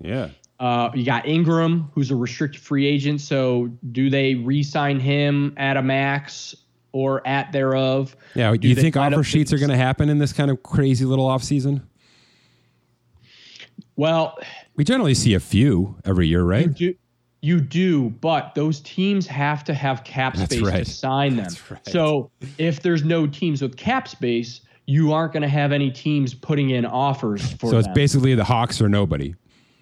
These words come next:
Speaker 2: Hawks, the Pistons,
Speaker 1: <laughs> Maybe.
Speaker 2: uh, maybe Charlotte, but that's about it. So, again, he could potentially do a sign and trade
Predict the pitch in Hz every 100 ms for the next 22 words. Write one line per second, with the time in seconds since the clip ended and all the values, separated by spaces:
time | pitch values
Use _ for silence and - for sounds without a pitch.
0 | _ _ _ _ _ - 143 160 175 -
1 | - - 135 - 170 - 180 175 175 175
2 | 175 156 101 110 135 80 92 - - 110
3 | 113 110 123 139 160 156 - 151 151 165
4 | 180 170 - - 143 147 143 139 135 131
5 | 170 156 143 - - - 139 - - 175
6 | 156 147 - 113 - - - - 151 156
7 | 147 143 139 180 151 - _ - - 165
8 | 147 143 156 139 147 135 139 139 135 127
9 | 127 123 123 127 127 123 120